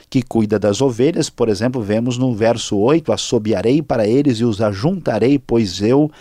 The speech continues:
já os resgatei, são numerosos como antes. Eu os farei retornar do Egito e os ajuntarei de volta da Síria." Lembrando dos problemas do passado, há uma recordação dos,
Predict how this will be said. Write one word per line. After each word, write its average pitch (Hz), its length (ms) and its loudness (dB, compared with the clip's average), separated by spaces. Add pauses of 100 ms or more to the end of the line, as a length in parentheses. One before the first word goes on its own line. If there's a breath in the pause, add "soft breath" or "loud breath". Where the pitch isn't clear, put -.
(240 loud breath)
já 110 360 0
os 127 240 0
resgatei, 117 920 0
são 120 280 -2
numerosos 120 680 2
como 127 300 -2
antes. 120 720 -2 (120)
Eu 131 160 2
os 143 120 -2
farei 123 280 0
retornar 113 560 -2
do 98 140 -6
Egito 107 500 -2 (480 loud breath)
e 120 60 -2
os 107 100 0
ajuntarei 117 600 0
de 123 100 0
volta 113 420 0
da 120 220 -2
Síria." 131 720 0 (420 loud breath)
Lembrando 139 800 2
dos 113 240 -4
problemas 104 600 -4
do 131 140 -2
passado, 151 680 0
há 127 220 0
uma 156 300 0
recordação 131 1600 0
dos, 113 400 -2